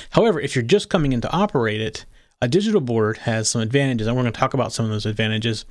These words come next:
uh, and some of the disadvantages as well, and as well as advantages to analog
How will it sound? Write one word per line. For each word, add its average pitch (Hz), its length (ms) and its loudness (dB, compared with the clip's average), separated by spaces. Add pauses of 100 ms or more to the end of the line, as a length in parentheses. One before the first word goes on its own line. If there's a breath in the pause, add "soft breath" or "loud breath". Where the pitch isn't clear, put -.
(520 loud breath)
uh, 113 300 0
and 139 220 2
some 170 140 0
of 170 60 2
the 156 60 0
disadvantages 110 540 -2
as 107 120 0
well, 117 400 -2 (320 soft breath)
and 156 200 2
as 147 140 0
well 170 240 2
as 160 160 0
advantages 147 580 0
to 160 340 0
analog 131 540 0